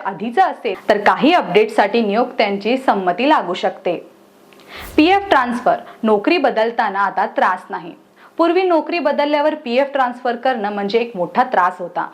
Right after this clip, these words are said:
पण आता पंधरा जानेवारी दोन हजार पंधरा पासून ही प्रक्रिया अधिक सुलभ झाली आहे. काही प्रकरणांमध्ये आता जुन्या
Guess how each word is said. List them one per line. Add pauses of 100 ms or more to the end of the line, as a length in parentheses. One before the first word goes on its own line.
(180)
पण
आता
पंधरा
जानेवारी
दोन
हजार
पंधरा
पासून (280)
ही
प्रक्रिया
अधिक
सुलभ
झाली
आहे. (280)
काही
प्रकरणांमध्ये
आता
जुन्या